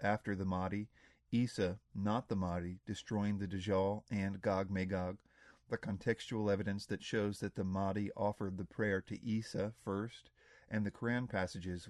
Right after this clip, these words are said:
which state that the prophets are always superior to non-prophets. The most important similarity that Richardson makes when talking about the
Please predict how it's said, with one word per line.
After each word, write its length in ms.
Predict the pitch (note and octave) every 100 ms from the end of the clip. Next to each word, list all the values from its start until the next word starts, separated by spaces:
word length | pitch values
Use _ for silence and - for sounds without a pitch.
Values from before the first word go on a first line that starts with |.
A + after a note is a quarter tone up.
| -
which 220 | A2 -
state 260 | A2 G#2+
that 100 | -
the 80 | -
prophets 560 | - A2 A2 A2 G#2 -
are 120 | A2 G2+
always 480 | G#2 G#2 G#2 G2+
superior 640 | - G#2 - G2+ F#2+ F2+ F2+
to 100 | -
non-prophets. 840 | G2 F#2+ F#2+ F2 G2 - - - - _ _ _ _
The 80 | C3
most 360 | B2 D3+ - C#3+
important 580 | A#2 - F3 D#3+ C#3
similarity 600 | - C3+ B2 G#2 G2+ F#2+ F#2+
that 160 | G#2
Richardson 500 | A#2 A#2 A#2 - A#2+
makes 400 | G2+ F2+ D#2+ -
when 140 | G#2 G2
talking 400 | A#2 A#2 A#2 G2+
about 320 | G2 F#2+ -
the 200 | F#2+